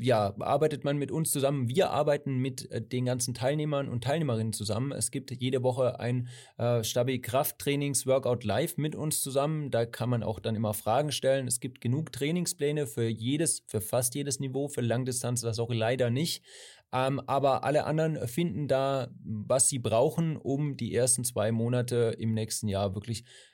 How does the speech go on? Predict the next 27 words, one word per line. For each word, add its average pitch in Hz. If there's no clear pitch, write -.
strukturiert 147
trainieren 190
zu 185
können. 175
Der 135
Link 185
ist 185
in 165
der 135
Podcast-Beschreibung, 131
aber 120
es 127
ist -
auch -
ganz 120
einfach 117
w 123
w 117
w 123
oder 95
auch -
ohne 143
w 127
w 117
w, 120
season 160
Bindestrich 127